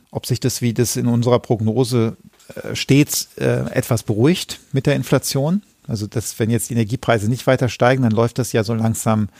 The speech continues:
aus über die nächsten zwölf Monate oder ob's dann mit so hoher Inflation weiterläuft. Und wir haben eben drüber gesprochen, dass das Problem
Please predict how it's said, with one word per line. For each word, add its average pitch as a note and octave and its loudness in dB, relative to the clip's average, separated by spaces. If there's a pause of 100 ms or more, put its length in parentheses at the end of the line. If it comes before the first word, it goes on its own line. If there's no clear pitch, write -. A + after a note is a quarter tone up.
(500)
aus C3 -2
über C3 -2
die A#2+ 0
nächsten C3 -4
zwölf B2+ -2
Monate C#3 -2
oder B2+ 2
ob's - -6
dann B2+ 0 (380)
mit B2 -2
so B2+ 0
hoher B2 4
Inflation A#2+ 0
weiterläuft. F#2+ 0 (100)
Und A2+ -4 (120)
wir A2+ -2
haben B2 0
eben C3 0
drüber B2+ 4
gesprochen, B2+ 0
dass A#2+ -4
das - 0
Problem B2 2